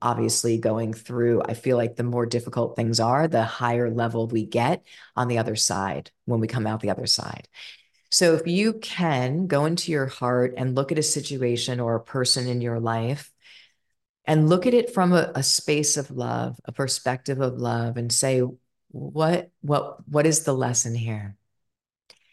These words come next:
So kind of detaching from the emotion, the, the human triggering emotion, but what is here for me to learn?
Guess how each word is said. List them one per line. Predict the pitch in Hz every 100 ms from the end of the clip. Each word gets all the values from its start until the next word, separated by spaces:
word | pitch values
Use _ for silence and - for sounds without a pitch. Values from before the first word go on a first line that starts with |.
| _ -
So | -
kind | 160 165 180
of | 190
detaching | 170 160 151 143 143 139 123
from | 127 123
the | 120 120 117 127
emotion, | 127 131 127 131 - 82 92 107
the, | 110 110 107 -
the | - 117 110 -
human | 127 127 147 147 127 123 117
triggering | 113 - 160 151 123 117
emotion, | 117 120 123 - 104 107 113 - - - - -
but | 139 - -
what | 160 139 147 180
is | 202
here | - 151 135
for | -
me | 120 123
to | 110
learn? | 120 - 107 113